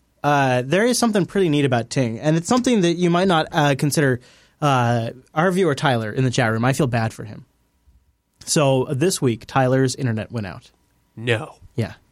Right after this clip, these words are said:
Speaker 2: How can
Speaker 1: Inter-
Speaker 2: you listen to Jupiter Broadcasting?
Speaker 1: Well, this is
Speaker 2: I
Speaker 1: the
Speaker 2: don't
Speaker 1: thing.
Speaker 2: understand.
Speaker 1: This is the thing. So what he's able to do is, because Ting is pay for what you use, right? No contract, no early termination. You just pay for what you use. Now,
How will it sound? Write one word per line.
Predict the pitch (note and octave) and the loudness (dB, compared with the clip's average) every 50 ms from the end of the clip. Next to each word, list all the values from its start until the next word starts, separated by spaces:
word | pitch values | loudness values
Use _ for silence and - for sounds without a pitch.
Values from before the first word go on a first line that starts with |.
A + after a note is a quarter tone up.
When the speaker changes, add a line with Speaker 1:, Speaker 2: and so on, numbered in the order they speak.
| _ _ _ _ _ _ _ _ _ _ | _ _ _ _ _ _ _ _ _ _
Speaker 2:
How | - B2 | -2 0
can | B2 F3 | 2 2
Speaker 1:
Inter- | F#3 F#3 | 2 2
Speaker 2:
you | B2 | 2
listen | A#2+ A#2+ - - C3+ | 0 0 0 -2 -6
to | B2 A2+ | -8 -8
Jupiter | A#2 B2+ B2 - B2 B2 | -10 -14 -14 -10 -8 -6
Broadcasting? | A2 - A2+ - - F#3 D#3+ - - - | -4 -4 -6 -6 -8 -16 -20 -12 -4 -2
Speaker 1:
Well, | D3+ D#3 A#2+ | -2 0 0
this | B2+ C#3 - C#3+ | 0 0 -2 -2
is | C3+ A2+ | -2 -2
Speaker 2:
I | A#2 | -4
Speaker 1:
the | A2 | -2
Speaker 2:
don't | A2 A#2+ | 0 2
Speaker 1:
thing. | B2 A#2+ | 2 2
Speaker 2:
understand. | A#2+ A#2 - - D#3 G3 C#3+ | 2 0 0 0 -2 0 2
Speaker 1:
This | D#3 C#3+ A2+ | 0 0 0
is | D3 C3+ A#2 | -2 -2 -2
the | B2 B2 | -4 -6
thing. | - - A3 E3 A2+ G2+ - | -2 0 0 0 0 -2 -6
So | - - E3+ E3 | -4 -2 0 2
what | D3+ D3+ E3+ F#3 F#3 | 2 2 2 2 2
he's | F3+ A3+ G#3 | 0 0 2
able | A#3 A3+ A3+ A3+ F#3 | 2 2 2 2 2
to | E3+ D3+ | 0 0
do | C3+ D#3 F3+ D3+ A2+ G#2 | 0 0 0 0 0 0
is, | F#2 D3 C#3+ | 0 -2 -2
because | C3+ - E3+ F3+ E3+ - - | -2 0 0 0 0 0 -2
Ting | - - A#3 C#4 | -2 0 2 2
is | C4+ - | 2 0
pay | - - G3+ G3 | 0 0 0 0
for | - G3+ | 2 2
what | F3 E3 E3 D#3+ - | 2 2 2 2 2
you | F3 | 0
use, | C3 A2 G#2 - - - - - - _ - | 0 0 -4 -6 -8 -12 -20 -20 -14 _ -2
right? | C#3+ C#3+ C3+ | -2 0 2
No | C3+ C3+ D3 F3+ G3+ | 2 2 2 2 0
contract, | G#3+ - F#3 F3 D#3+ D#3+ - E3 D3 D#3+ E3+ - - _ - | 0 0 0 2 2 2 0 0 0 0 -4 -8 -18 _ -4
no | B2 B2 C3 C#3 | 0 2 2 4
early | D#3 E3 E3+ | 4 2 2
termination. | - G3 G3+ F#3+ F3 D3 C3+ B2+ - D3+ C#3+ C#3+ | 2 2 2 2 4 2 2 0 0 -2 0 0
You | D3 | 0
just | B2+ C3 A#2+ - | 0 0 -2 -4
pay | - - D3+ D#3 D#3+ | -4 -2 0 0 0
for | - - D3+ | 0 0 0
what | C#3+ C3 - - | 0 0 0 -4
you | G#2+ | -12
use. | D#2+ - - - _ - - _ _ - | -12 -14 -18 -20 _ -20 -20 _ _ -2
Now, | C3 C#3+ D3+ C#3 C3+ C3 | 0 2 2 4 2 0